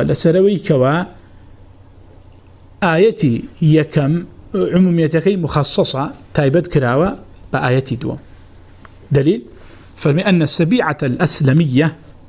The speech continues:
وضعت بعد وفاة زوجها بليال.» دوای چەند شەوێ لە مردنی مێردەکەی مناڵی بوو. فأذ-،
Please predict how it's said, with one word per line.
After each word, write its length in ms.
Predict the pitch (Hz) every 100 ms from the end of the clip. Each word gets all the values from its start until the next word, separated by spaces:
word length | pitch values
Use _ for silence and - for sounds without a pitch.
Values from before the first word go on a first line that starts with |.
| - - - - - - - - - - - -
وضعت 520 | 170 202 165 135 - -
بعد 240 | 208 156
وفاة 420 | 135 131 127 175 -
زوجها 560 | 131 185 139 127 143 175
بليال.» 600 | 226 214 123 110 107 135
دوای 180 | 208 220
چەند 180 | 175 147
شەوێ 180 | 214 190
لە 40 | 147
مردنی 260 | 147 165 190
مێردەکەی 440 | 160 139 147 208 247 - - - - - - - - - - - - -
مناڵی 360 | 147 143 113 110
بوو. 80 |
فأذ-، 520 | 120 135 185 175 139